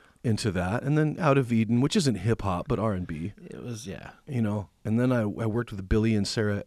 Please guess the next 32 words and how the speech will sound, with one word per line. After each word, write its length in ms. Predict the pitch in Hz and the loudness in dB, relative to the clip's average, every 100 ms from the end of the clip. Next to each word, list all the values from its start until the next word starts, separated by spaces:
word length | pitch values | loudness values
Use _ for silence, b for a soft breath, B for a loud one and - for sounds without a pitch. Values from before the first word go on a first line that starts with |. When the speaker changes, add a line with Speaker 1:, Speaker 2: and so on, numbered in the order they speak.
| 107 | -6
Speaker 1:
Gaines, 480 | 101 98 98 98 - b b b b _ | -2 0 0 -2 -6 b b b b _
uh, 600 | 98 95 92 92 87 85 82 B B B B B - | -4 -2 -2 -4 -6 -6 -8 B B B B B -4
which 280 | 143 - - | -2 -2 -4
is 120 | 147 | -2
not, 220 | 131 - - | -2 -2 -8
that 140 | 113 | -6
wasn't 260 | 85 120 120 | -6 -4 -2
Speaker 2:
No. 60 | 113 | 0
Speaker 1:
R 60 | |
and 80 | 98 | -2
B. 160 | 92 - b b b | -6 -8 b b b
Speaker 2:
No. 240 | 95 90 85 | -14 -12 -4
Speaker 1:
Um, 460 | 98 87 85 78 82 - - _ | -2 -2 -4 -8 -14 -20 -20 _
I 80 | 113 | -2
l-, 180 | 113 - 98 - - - B B - - | 0 -2 -10 -16 -20 -16 B B -18 -10
and 200 | 113 90 | -8 -6
Sarah 300 | - 123 120 | 0 2 2
is, 220 | 107 101 - | 0 -4 -2
is 160 | 110 | -2
with 120 | 95 - | -4 -4
Jesus 420 | 95 - 85 - | -6 -4 -6 -6
now. 180 | 80 - B B B B B | -6 -8 B B B B B
Uh, 360 | - 90 80 78 - _ _ _ _ _ _ _ | -4 -2 -2 -6 -12 _ _ _ _ _ _ _
but 120 | 113 98 | -4 2
dadgum, 340 | 165 160 104 | 2 4 2
they 100 | 135 | 4
were 80 | 185 | 4
the 100 | 110 | 4
whitest 480 | 95 92 117 117 - | 2 2 2 0 -2
R 160 | 107 110 | 2 2
and 120 | 95 | 2
B. 280 | 98 101 | 0 -2